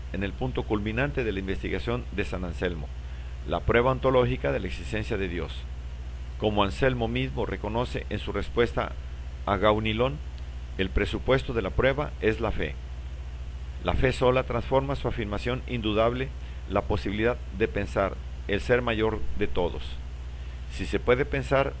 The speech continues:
este ser, se debe pensarlo como existente, pero se puede pensarlo solamente en la fe. La prueba ontológica es la misma fe que aclara su principio y se convierte en investigación.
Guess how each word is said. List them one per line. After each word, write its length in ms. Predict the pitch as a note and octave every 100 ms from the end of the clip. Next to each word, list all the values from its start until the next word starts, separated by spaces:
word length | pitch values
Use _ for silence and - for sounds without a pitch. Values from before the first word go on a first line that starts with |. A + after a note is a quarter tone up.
| - -
este 260 | G#2+ - G#2+
ser, 240 | C3 D#3 - - - - - -
se 120 | G2
debe 180 | A2+ A#2+
pensarlo 540 | B2 A2 C3+ C#3 D3
como 220 | C#3 A2+
existente, 600 | G2 G2 - G#2 G2 D#2 - - - - - - -
pero 300 | - G#2 G2 -
se 180 | - G#2
puede 260 | A#2 A#2+
pensarlo 480 | A#2 G#2+ A2 B2 C#3
solamente 500 | B2 A#2 A2 A2+ A2
en 60 | G2
la 80 |
fe. 240 | F2+ F#2 D#2+ - - - - - - -
La 140 | F#2
prueba 280 | G2 A#2 B2+
ontológica 760 | C3+ C3 B2+ C3 C#3 B2+ D3+ - - - - - - -
es 280 | A#2+ C3 -
la 160 | G2 G#2+
misma 360 | C3 C#3 C3
fe 280 | - G#2 E2+ -
que 80 | G2+
aclara 360 | - B2 C3
su 140 | - A#2
principio 600 | F#2 F#2+ C3 C3 C#3 C3 - - -
y 80 | G#2+
se 140 | A#2+
convierte 560 | - G2+ G#2 A#2+ - A#2
en 100 | -
investigación. 720 | G#2 G2 - F2+ F2+ - F2+